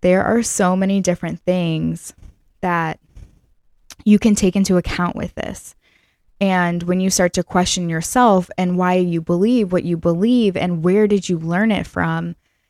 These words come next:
you're giving yourself the opportunity to reflect and actually see within, and then to evaluate what you want to keep and what is going to serve you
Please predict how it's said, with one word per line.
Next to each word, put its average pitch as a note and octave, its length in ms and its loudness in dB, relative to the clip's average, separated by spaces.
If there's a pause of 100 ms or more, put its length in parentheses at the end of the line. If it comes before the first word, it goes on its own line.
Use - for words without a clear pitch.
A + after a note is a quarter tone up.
(160)
you're G3 220 4
giving B3+ 300 4
yourself B3 380 2
the - 140 0
opportunity F3 680 0
to D#3+ 160 -6
reflect E3 580 -4
and G#3+ 200 -2
actually F3 420 0
see F#3 260 -2
within, E3 720 -2 (640)
and G3 120 4
then G3 200 4
to G3+ 240 0
evaluate F#3 960 4
what F#3+ 400 2
you B3 80 4
want A3 240 4
to F#3 100 -2
keep A3 640 2 (240)
and G#3 220 4
what F#3+ 160 4
is A3 120 0
going G3 280 0
to F#3 200 -4
serve A#3+ 460 0
you F3 560 2